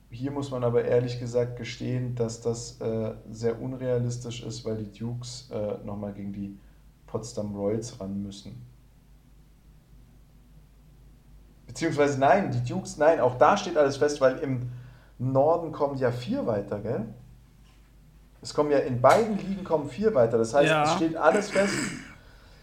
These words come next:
Speaker 1: Die Dukes
Speaker 2: Das Ding
Speaker 1: kommen
Speaker 2: ist
Speaker 1: auch
Speaker 2: eigentlich
Speaker 1: noch
Speaker 2: schon
Speaker 1: weiter,
Speaker 2: sicher,
Speaker 1: weil
Speaker 2: was wer in die,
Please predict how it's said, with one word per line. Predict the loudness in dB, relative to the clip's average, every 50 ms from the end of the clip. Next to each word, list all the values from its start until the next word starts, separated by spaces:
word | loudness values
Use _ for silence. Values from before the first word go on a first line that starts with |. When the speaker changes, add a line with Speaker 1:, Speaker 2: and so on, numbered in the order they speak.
| -20 -20 -20 -18 -16 -16 -16 -16 -20 -20 -20 -14 -8
Speaker 1:
Die | -8 -6
Dukes | 0 2 4 4
Speaker 2:
Das | 4 4
Ding | 4 8 8
Speaker 1:
kommen | 8 10
Speaker 2:
ist | 10
Speaker 1:
auch | 10
Speaker 2:
eigentlich | 10 10 10
Speaker 1:
noch | 6
Speaker 2:
schon | 8 8
Speaker 1:
weiter, | 8 8 8
Speaker 2:
sicher, | 8 6 8 8
Speaker 1:
weil | 8
Speaker 2:
was | 6 6 2 -2
wer | 0 0 0
in | -2
die, | -2 -6 -8